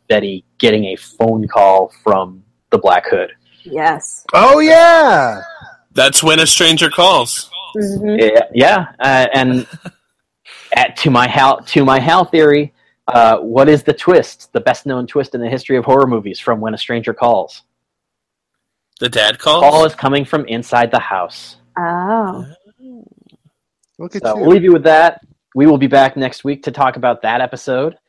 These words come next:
Speaker 1: And thank you so much for listening. You can rate, review, and subscribe to us on iTunes, on Podbean, on Stitcher
Speaker 3: Are we on
Speaker 1: and various
Speaker 3: Stitcher?
Speaker 1: other
Speaker 3: Are we on
Speaker 1: places.
Speaker 3: Stitcher?
Speaker 1: We are now, yeah.
Speaker 3: I just got, I just got Stitcher. It's, it's fine.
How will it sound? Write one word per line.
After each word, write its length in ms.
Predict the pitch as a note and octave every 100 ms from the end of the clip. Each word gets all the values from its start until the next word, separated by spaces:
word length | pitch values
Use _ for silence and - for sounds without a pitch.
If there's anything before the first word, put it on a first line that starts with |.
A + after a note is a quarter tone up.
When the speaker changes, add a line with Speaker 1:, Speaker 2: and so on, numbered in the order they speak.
| _ _ _
Speaker 1:
And 320 | - A2+ A2+ A2
thank 200 | A2 A2
you 60 |
so 100 | B2
much 180 | B2+ B2+
for 100 | C#3
listening. 400 | D3 D3 F#3 G3
You 80 | C3+
can 280 | C3 G#2+ G2+
rate, 260 | B2+ D#3+ -
review, 680 | A2+ A2 C3 D#3 D#3+ E3+ - _ -
and 240 | A2+ A2
subscribe 400 | - - B2 C3
to 100 | -
us 140 | - -
on 140 | A2+ -
iTunes, 680 | B2 D3 E3 D#3 D3+ D3 -
on 420 | A2 G#2+ G2+ G2+ - _
Podbean, 720 | - D3 C#3 D#3 D3 C#3+ C#3 -
on 580 | A2+ G#2+ G#2 G2+ G2 _ _ _ _ _
Stitcher 640 | - - E3 D#3 D#3 D3+ -
Speaker 3:
Are 180 | A2+ C#3
we 60 | C4
on 40 | A3
Speaker 1:
and 160 | -
various 300 | A#3+ B3 A#2+
Speaker 3:
Stitcher? 80 | C#4+
Speaker 1:
other 160 | A#3+ A#3+
Speaker 3:
Are 60 |
we 60 | -
on 60 | F3
Speaker 1:
places. 80 | F3+
Speaker 3:
Stitcher? 380 | D4 D4 D4+ D4 _ _ _ _ _ -
Speaker 1:
We 140 | C#3
are 160 | C#3 D#3+
now, 300 | C3+ G#2+ F#2
yeah. 140 | A2+
Speaker 3:
I 40 | -
just 200 | A#3+ -
got, 180 | A#3+ - _ _ _ _ -
I 80 |
just 220 | F3+ C4+ -
got 200 | B3 -
Stitcher. 480 | - D#3+ - A#2 -
It's, 320 | G#3+ A3 - _ - -
it's 200 | G#3 -
fine. 440 | A3 F#3 B2 C3+